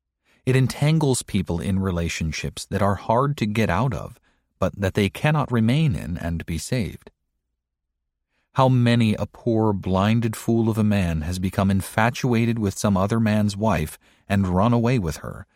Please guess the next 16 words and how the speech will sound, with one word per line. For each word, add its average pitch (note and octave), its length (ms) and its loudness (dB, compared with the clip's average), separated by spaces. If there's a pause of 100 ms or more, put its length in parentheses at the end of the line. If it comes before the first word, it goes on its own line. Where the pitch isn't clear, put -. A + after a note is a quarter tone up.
(320)
only A#2+ 280 2
to A2+ 120 0
wake A#2 280 0
up A2+ 160 0
someday G2+ 600 -2 (360)
and F2 140 0
see A2 220 0
that G#2 180 -2
both F#2 340 0
he B2 280 0
and F#2+ 200 2
she E2+ 440 -2
were E2+ 280 -2
in F#2 200 -2
hell A2 340 0
now, C2+ 400 -8